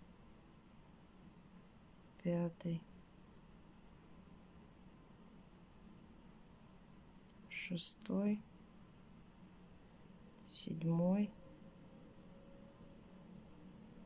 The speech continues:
восьмой, девятый,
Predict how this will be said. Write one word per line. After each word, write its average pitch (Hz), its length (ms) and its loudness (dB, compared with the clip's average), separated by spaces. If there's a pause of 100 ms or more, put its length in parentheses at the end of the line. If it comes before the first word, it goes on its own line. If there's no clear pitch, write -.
(260)
восьмой, 175 880 10 (2500)
девятый, 180 800 10